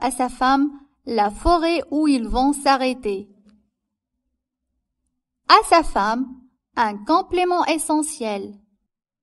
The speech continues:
La forêt où ils vont s'arrêter,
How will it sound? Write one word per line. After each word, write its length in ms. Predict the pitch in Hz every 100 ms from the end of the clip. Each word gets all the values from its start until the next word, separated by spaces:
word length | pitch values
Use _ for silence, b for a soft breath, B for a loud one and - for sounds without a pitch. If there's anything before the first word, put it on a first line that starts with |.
| _ _ _ _ _ _ _ _ _ _ _ _ _ _ _ _ _ _ _ _ _ _ _ _ _ _ _
La 300 | 240 214 202
forêt 460 | - 359 392 392 339
où 160 | 311 320
ils 220 | 294 262
vont 200 | 240 302
s'arrêter, 840 | 320 277 233 220 220 196 202 220